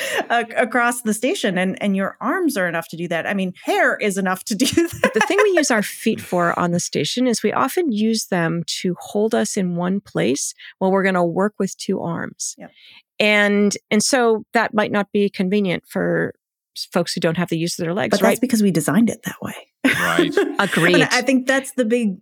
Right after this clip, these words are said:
Speaker 2: the big thing is that we didn't need to design it where you need feet. And that was some of the, the stuff that, you know, Katie really brought to the team as well, talking about that. And we tried to, in this very first flight, um, we tested very rudimentary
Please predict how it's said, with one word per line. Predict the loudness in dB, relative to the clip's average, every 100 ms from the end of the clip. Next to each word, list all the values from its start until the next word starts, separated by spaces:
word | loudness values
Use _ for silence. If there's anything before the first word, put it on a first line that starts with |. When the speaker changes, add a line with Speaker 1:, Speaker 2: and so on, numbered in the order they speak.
| -4
Speaker 2:
the | -2
big | 0 0
thing | -2 0
is | -2 0
that | -2 -2 _ _ _
we | 2
didn't | 4 4
need | 4 2
to | 2
design | -2 0 -2
it | -2 -4
where | -4 -4
you | -2
need | -4
feet. | -4 -6 -6 -6
And | -6
that | -4
was | -6
some | -2 -2
of | 0
the, | 0 -2 -2
the | -4
stuff | -4 -2
that, | -2 -4 -10 -20 -8
you | -4
know, | 0
Katie | 2 2
really | 2 2
brought | 2 0
to | -2
the | -2
team | -2 -2
as | 0
well, | -2
talking | -2 -2 -2 -2
about | -2 -4
that. | -4 -2
And |
we | -4
tried | -4 -2 -2 -2 -2
to, | 0 0 2
in | 2
this | 0 0
very | 0 2 0
first | 0 -2
flight, | 0 0 0 -2 -14 -18 -12 -2
um, | 0 0 0
we | -2
tested | -2 -2 -2
very | 0 2
rudimentary | 2 0 0 -2 -2 -2 -2 -8